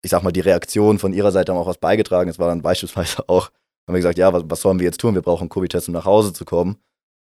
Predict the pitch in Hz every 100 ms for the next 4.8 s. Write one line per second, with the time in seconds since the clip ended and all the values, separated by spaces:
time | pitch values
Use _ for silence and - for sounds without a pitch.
0 | _ 90 87 92 85 80 87 82 87 -
1 | 98 95 90 90 90 95 90 - 90 95
2 | 90 - 82 87 - - 98 107 92 82
3 | - 101 _ _ _ _ _ _ _ _
4 | 80 90 90 - 80 80 85 90